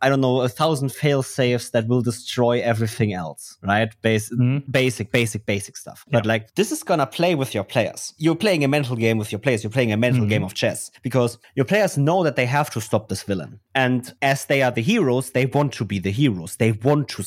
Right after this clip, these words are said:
Speaker 1: they want to save the world and stop the villain, but they can't.
Speaker 2: Mm-hmm.
Speaker 1: This is a way better challenge than, "Ha ha, I am the giant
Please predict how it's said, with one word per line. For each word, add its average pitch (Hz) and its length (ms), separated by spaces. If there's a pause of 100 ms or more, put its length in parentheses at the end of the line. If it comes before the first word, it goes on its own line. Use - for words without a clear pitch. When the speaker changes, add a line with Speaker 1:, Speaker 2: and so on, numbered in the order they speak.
(140)
Speaker 1:
they 113 100
want 131 200
to 110 140 (100)
save 135 380
the 123 80
world 107 500
and 104 200
stop - 340
the 107 100
villain, 92 320
but - 100
they 131 80
can't. 131 520
Speaker 2:
Mm-hmm. 123 320 (100)
Speaker 1:
This 170 260
is 226 120
a 165 60
way 143 240
better 190 220
challenge 151 440
than, 120 200
"Ha 139 160
ha, 131 380
I 120 120
am 120 240
the 104 320
giant 117 540